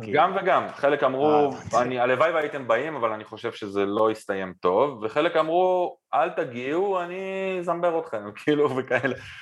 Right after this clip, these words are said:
Speaker 1: <laughs>
Speaker 2: אז, אז אתה, אתה מבין? יש, תראה, מספיק שאתה מטאליסט מצרי, אבל אבא שלך, אה, הוא, אה, לא יודע מה, לחם נגד ישראל, או סבא שלו מת במלחמה
Speaker 1: Mm.
Speaker 2: נגד ישראל, והדרך לשם סלולה ל-, "אין מצב שאני אשמע את הלהקה הזו, לא משנה מה".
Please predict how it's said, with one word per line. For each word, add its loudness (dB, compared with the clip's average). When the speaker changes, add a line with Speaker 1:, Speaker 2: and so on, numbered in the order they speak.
Speaker 1:
<laughs> -6
Speaker 2:
אז, 0
אז 4
אתה, 4
אתה -2
מבין? -2
יש, -2
תראה, 4
מספיק -8
שאתה -2
מטאליסט -4
מצרי, 2
אבל 2
אבא 2
שלך, -6
אה, 0
הוא, -4
אה, 0
לא 0
יודע 2
מה, 0
לחם -2
נגד -6
ישראל, 0
או 0
סבא 0
שלו -6
מת -4
במלחמה -2
Speaker 1:
Mm. -2
Speaker 2:
נגד -6
ישראל, 0
והדרך 0
לשם 0
סלולה 2
ל-, -2
"אין -2
מצב -2
שאני -6
אשמע -2
את 0
הלהקה 2
הזו, 0
לא -4
משנה -10
מה". -2